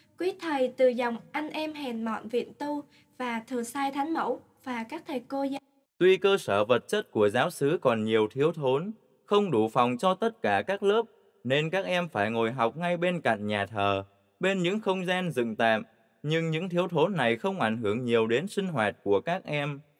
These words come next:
Speaker 2: Các em vẫn rất vui vẻ, hồn nhiên vô tư, được thầy cô tận tình dạy bảo.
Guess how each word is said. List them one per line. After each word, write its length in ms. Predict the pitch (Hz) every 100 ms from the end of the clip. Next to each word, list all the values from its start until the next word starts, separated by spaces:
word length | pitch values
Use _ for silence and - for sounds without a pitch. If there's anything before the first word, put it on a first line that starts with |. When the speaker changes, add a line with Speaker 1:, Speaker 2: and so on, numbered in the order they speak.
| _ _ _ _
Speaker 2:
Các 160 | 147 175
em 260 | 165 165
vẫn 220 | 135 147 185
rất 160 | 220
vui 260 | 175 180 180
vẻ, 360 | 120 95 95 123
hồn 260 | 113 104 131
nhiên 240 | 156 156
vô 200 | 160 160
tư, 380 | 160 160 151 151 - _ _
được 160 | 143 139
thầy 200 | 151 139
cô 240 | 131 202 196
tận 280 | 156 127
tình 260 | 110 120 117
dạy 200 | 120 113
bảo. 420 | 104 95 95 107